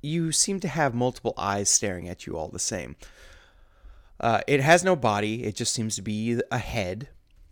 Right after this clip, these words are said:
that, uh, is examining its, uh, what looks to be a book collection. Uh, and as it is staring at all these, it says, "Ah, welcome in, welcome in. Uh,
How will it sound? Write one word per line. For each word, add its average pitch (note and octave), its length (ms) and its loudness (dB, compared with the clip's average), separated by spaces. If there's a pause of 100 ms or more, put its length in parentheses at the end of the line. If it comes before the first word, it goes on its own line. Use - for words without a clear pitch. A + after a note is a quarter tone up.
(320)
that, G#2+ 480 0
uh, A#2+ 300 4
is B2+ 160 2
examining C#3+ 580 2
its, - 280 -2
uh, D3+ 400 0 (960)
what C3+ 120 0
looks D#3 180 -4
to D#3 60 -10
be E3 100 2
a D3+ 60 2
book G3 220 -2
collection. F2 460 -6 (1400)
Uh, F#2+ 240 -6
and G#2 200 -6
as A#2+ 240 -2
it A2+ 120 -2
is A2 140 0
staring A#2 460 0
at G#2 140 -2
all G#2 180 -2
these, G2+ 240 -4
it F#2+ 120 -6
says, G2+ 240 -4 (480)
"Ah, C3+ 240 -2
welcome E3 440 2
in, E2 240 -6
welcome C3 280 -2
in. A#2 240 -4
Uh, B2 420 -6